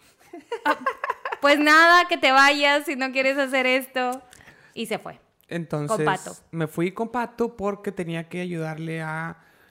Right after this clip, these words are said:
Speaker 2: teníamos que ir por nuestras bicis. Lo que pasa es que nuestras bicicletas estaban en casa de sus papás desde antes de que se casara. Se casó en octubre.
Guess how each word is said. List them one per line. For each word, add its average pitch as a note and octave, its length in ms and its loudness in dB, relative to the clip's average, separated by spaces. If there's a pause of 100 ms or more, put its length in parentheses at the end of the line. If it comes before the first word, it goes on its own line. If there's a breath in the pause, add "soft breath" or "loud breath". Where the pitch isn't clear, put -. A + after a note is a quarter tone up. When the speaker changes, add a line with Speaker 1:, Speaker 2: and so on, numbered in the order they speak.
(260 soft breath)
Speaker 2:
teníamos F3 320 -2
que G#3 80 -6
ir - 80 -6
por G#3 100 -4
nuestras F#3+ 320 -6
bicis. F#3+ 240 -6
Lo F#3 80 -4
que E3+ 80 -10
pasa G3+ 120 2
es G3+ 60 -8
que A3+ 80 -4
nuestras G#3+ 280 -2
bicicletas G3 560 -6
estaban F3+ 340 -6
en F3+ 80 -8
casa F3 160 -8
de F3 60 -8
sus F3+ 100 -8
papás F3+ 360 -4
desde E3+ 200 0
antes F#3+ 220 0
de G#3+ 80 -4
que - 80 -14
se - 120 -12
casara. E3 360 -2
Se F3+ 80 -2
casó D#3+ 160 -2
en E3+ 80 0
octubre. D#3 640 -2